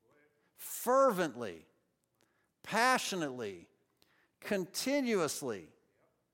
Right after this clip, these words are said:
and when you do it with a righteous life, remember, the sins and iniquities that you hide in your heart and your life,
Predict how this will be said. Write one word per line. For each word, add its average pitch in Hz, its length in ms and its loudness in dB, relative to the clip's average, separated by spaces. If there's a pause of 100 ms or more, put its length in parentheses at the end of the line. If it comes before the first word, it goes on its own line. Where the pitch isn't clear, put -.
(540)
and 170 160 0
when 208 160 4
you 196 160 0
do 226 400 4
it 160 260 4 (240)
with 196 180 0
a 190 60 6
righteous 226 1040 2
life, 156 720 0 (2000)
remember, 143 560 0 (1600)
the 127 80 -6
sins 190 500 -2
and 147 100 -2
iniquities 147 560 -2
that 127 180 -10
you 175 140 -6
hide 160 340 -2
in 135 120 -6
your 147 180 -4
heart 156 300 -2
and 131 140 -6
your 143 140 -4
life, 143 480 -4